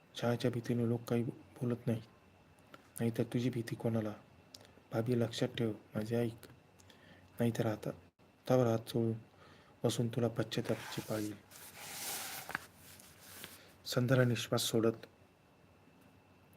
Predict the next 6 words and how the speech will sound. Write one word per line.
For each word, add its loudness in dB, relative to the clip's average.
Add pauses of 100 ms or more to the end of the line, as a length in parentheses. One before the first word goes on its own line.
(2000)
जुन्या 8
गोष्टी 0
आठवण, 2 (200)
आठवण -4
करत -4
होती -6